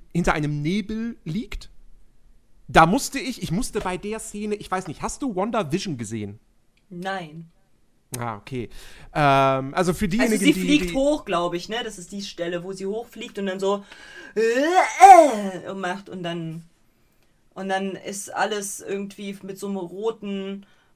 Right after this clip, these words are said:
Speaker 2: so einem roten, meinst du das?
Speaker 1: Ja, ja, also, also in WandaVision, also ich, wie, wie, wie, wie sag ich das jetzt, ohne jetzt irgendwas groß zu spoilern? Da gibt's auf jeden Fall auch diese, es, es gibt diese Stadt und die ist quasi von einem,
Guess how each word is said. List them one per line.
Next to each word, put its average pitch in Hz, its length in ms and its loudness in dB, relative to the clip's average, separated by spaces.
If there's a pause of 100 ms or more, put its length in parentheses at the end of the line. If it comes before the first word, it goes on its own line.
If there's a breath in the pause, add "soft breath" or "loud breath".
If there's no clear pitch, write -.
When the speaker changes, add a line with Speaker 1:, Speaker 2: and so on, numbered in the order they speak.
(100)
Speaker 2:
so - 140 -14
einem 190 80 -8
roten, 190 720 -10
meinst 196 240 -10
du - 40 -12
das? 311 340 -2 (560)
Speaker 1:
Ja, 190 240 -6
ja, 220 320 2
also, 214 160 -4
also 214 200 -6
in 202 220 -12
WandaVision, 233 680 -6
also 180 200 -6
ich, 170 260 -16 (760)
wie, 120 420 -16
wie, 107 120 -20 (100)
wie, 113 120 -14 (220)
wie 127 100 -16
sag 123 160 -4
ich 151 80 -6
das 151 120 -6
jetzt, - 180 -6
ohne 156 200 -2
jetzt 135 140 -4
irgendwas 143 260 -6
groß 127 200 -12
zu - 100 -10
spoilern? 120 320 -8 (240 loud breath)
Da 180 80 -2
gibt's - 260 -6
auf 180 160 -2
jeden 226 220 -4
Fall 165 180 -2
auch 247 260 6
diese, 208 260 -2
es, 185 200 -4 (120)
es - 140 -10
gibt - 200 -10
diese 135 180 -10
Stadt 269 260 -2
und 156 140 -10
die 185 80 -14
ist - 140 -10
quasi 156 340 -2
von 151 180 -8
einem, 131 380 -6